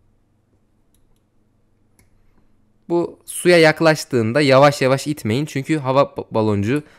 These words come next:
kalabilir. Şimdi göstereceğim şekilde yapın. Bakın, suya iyice yaklaştı gördüğünüz gibi. Şimdi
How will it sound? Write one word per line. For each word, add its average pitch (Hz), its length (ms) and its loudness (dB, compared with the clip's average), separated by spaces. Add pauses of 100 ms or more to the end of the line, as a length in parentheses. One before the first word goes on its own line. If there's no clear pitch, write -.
kalabilir. 113 400 -2
Şimdi 143 220 -10
göstereceğim 131 560 -2
şekilde 92 340 -10
yapın. 113 280 -10 (540)
Bakın, 98 300 -10 (280)
suya 147 320 -6
iyice 123 260 -2
yaklaştı 117 580 -2
gördüğünüz 92 460 -4
gibi. 143 280 -10 (500)
Şimdi 147 200 -12